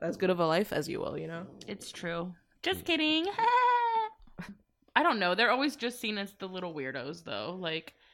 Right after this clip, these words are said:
Speaker 2: I think of The Sandlot, what's his name, or the Truffle Shuffle from, um, The Goonies. Like, they were always the, like, weird butt of the joke. Like, those
Speaker 3: Yeah.
Speaker 2: little fat boys.
Speaker 3: Yeah. Did you guys ever see the movie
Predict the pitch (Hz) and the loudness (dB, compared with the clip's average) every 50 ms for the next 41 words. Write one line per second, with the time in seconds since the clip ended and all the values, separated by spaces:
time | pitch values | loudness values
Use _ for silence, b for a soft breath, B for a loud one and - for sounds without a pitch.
0 | b b b b b - 208 208 220 214 202 202 220 202 185 196 196 - - 185 | b b b b b 0 0 2 2 0 2 2 -2 -2 -2 -4 -6 -2 0 2
1 | 170 170 180 190 185 185 185 190 190 175 185 180 - 202 190 185 190 175 175 180 | 2 2 2 0 2 2 2 2 2 0 -4 -4 -4 -8 -8 -6 -4 -4 -4 -2
2 | 180 180 180 180 175 - - 170 165 - 185 185 - - 185 180 180 - 185 185 | -4 -4 -4 -4 -6 -4 -4 -4 -4 -4 -10 -10 -6 -6 -6 -6 -4 -6 -6 -6
3 | 180 180 - 190 180 170 165 165 175 170 165 160 156 156 156 160 175 180 - _ | -6 -8 -6 -4 -4 -4 -4 -4 -6 -4 -4 -4 -4 -6 -8 -10 -12 -14 -16 _
4 | _ _ _ _ _ _ _ _ _ _ _ _ _ _ _ _ _ _ _ _ | _ _ _ _ _ _ _ _ _ _ _ _ _ _ _ _ _ _ _ _
5 | _ _ 190 175 175 185 180 185 185 185 185 185 180 190 185 - - - _ _ | _ _ -10 -8 -6 -6 -6 -6 -6 -6 -6 -8 -8 -10 -12 -14 -20 -20 _ _
6 | _ _ _ _ _ _ _ _ _ _ _ 208 208 208 220 220 226 226 - 220 | _ _ _ _ _ _ _ _ _ _ _ -4 -2 2 2 4 4 4 2 2
7 | 220 226 240 214 208 226 220 220 - - 175 180 180 180 180 185 175 175 170 _ | 2 2 0 0 -2 0 0 0 0 -2 -4 -2 0 0 0 -2 -4 -6 -6 _
8 | 175 170 160 - - - - 76 73 58 - - - - _ _ _ _ _ _ | -2 -2 -2 -4 -8 -10 -10 -10 -10 -10 -12 -16 -20 -20 _ _ _ _ _ _
9 | 190 185 95 92 90 90 190 190 190 180 - 196 175 - 185 180 170 165 165 170 | -2 0 2 2 2 0 0 0 -2 -2 0 0 0 0 0 -4 -2 -2 -2 -4
10 | 190 190 - - - _ _ _ _ _ _ _ _ _ _ _ _ - 90 87 | -4 -8 -14 -20 -20 _ _ _ _ _ _ _ _ _ _ _ _ -6 -4 -4
11 | 85 92 87 95 113 117 127 139 151 160 175 175 170 165 156 143 - - 120 113 | -4 -4 -4 -4 -4 0 2 2 4 4 2 2 0 0 -2 -2 -4 -4 -4 -2
12 | 107 107 101 98 95 87 | -2 -2 -2 -2 -4 -4